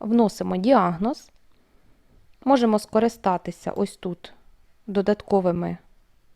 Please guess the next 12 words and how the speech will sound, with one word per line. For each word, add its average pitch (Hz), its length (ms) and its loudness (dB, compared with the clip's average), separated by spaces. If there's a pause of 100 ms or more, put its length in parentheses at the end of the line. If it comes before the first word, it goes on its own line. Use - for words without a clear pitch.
(140)
фільтрами 208 580 -4 (680)
для 220 200 2
зручності. 220 760 -4 (1700)
Наприклад, 190 500 -2
нам 190 160 0
потрібно 190 560 -4 (500)
обрати 180 680 -2 (680)
інфекції 240 800 -4 (2750)
дихальної 190 540 2
системи. 165 580 -8 (680)
Маємо 339 260 2
перелік 196 640 0